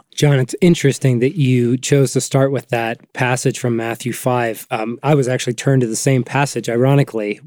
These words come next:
when I left the last recording. I felt like Jesus took me back to that passage.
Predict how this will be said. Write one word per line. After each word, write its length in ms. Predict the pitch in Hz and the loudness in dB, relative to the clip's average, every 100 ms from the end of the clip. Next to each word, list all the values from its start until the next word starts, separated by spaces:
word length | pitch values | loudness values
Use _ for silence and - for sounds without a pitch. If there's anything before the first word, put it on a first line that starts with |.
| - | -2
when 240 | 135 139 | 2 2
I 120 | 123 | 2
left 420 | 117 123 131 - - | 0 2 0 -2 -6
the 100 | 113 | -4
last 380 | 120 117 120 | -2 -2 -4
recording. 640 | 113 98 - 131 120 113 101 - - - - 123 | -8 -6 0 2 2 -2 -6 -14 -20 -20 -10 -6
I 40 | |
felt 180 | 131 151 | 0 0
like 160 | 123 | 0
Jesus 360 | - 131 117 117 | -2 -2 -2 -4
took 200 | - 127 | -4 -2
me 120 | 127 | -2
back 460 | 110 120 120 117 - - - - - _ - | -2 -2 -4 -4 -8 -20 -20 -20 -20 _ -4
to 80 | 120 | -4
that 240 | 113 - | -4 -6
passage. 640 | - 143 127 120 110 - | -2 -2 -2 -6 -8 -10